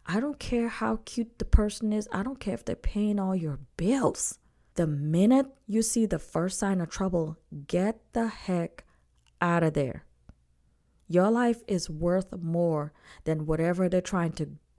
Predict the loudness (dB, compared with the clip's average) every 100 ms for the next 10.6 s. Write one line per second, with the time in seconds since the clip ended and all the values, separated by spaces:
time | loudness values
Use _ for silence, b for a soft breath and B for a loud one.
0 | _ 6 6 4 0 -4 -4 -6 -2 -2
1 | 0 0 0 -4 -8 -6 -2 -2 -2 -2
2 | -6 -6 B B B B _ 0 2 0
3 | 0 0 0 0 0 2 2 0 -2 -4
4 | -6 -6 -6 -8 -12 _ _ _ _ _
5 | _ _ -8 -2 0 0 -4 -4 0 2
6 | 2 0 -2 -2 0 0 0 -4 -8 -8
7 | -6 -6 -6 0 0 0 -2 -4 -4 0
8 | 2 2 0 -10 -12 _ _ -6 -6 -6
9 | _ _ 0 2 2 2 0 -4 -4 -2
10 | -2 -4 -6 -8 -8